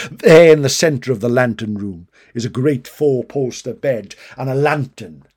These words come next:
high in the ceiling, ornamental and beautiful. The servants put them in the bed and discussed what to do. Dorothy would not wake. Henry would not wake.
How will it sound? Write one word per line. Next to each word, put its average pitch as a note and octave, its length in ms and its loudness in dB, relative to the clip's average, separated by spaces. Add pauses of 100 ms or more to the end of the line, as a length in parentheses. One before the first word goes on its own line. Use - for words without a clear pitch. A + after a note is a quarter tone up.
high D#3+ 400 -6
in A#2+ 300 -6
the A#2 80 -10
ceiling, G2+ 580 -12 (1400)
ornamental B2 800 0 (360)
and F#2+ 380 -16
beautiful. - 600 -10 (960)
The D3 100 -4
servants C#3+ 480 4
put - 220 -4
them C#3+ 100 -4
in C3 80 -4
the B2 80 -4
bed C#3 240 0
and B2 100 -8
discussed D3+ 480 -2
what F3 240 0
to D#3+ 120 -6
do. C3+ 360 -2 (540)
Dorothy F3 420 6
would C#3+ 160 -4
not D3+ 220 -4
wake. C3+ 340 -8 (200)
Henry F#3 380 2
would D3 200 -4
not D#3+ 200 0
wake. - 400 -4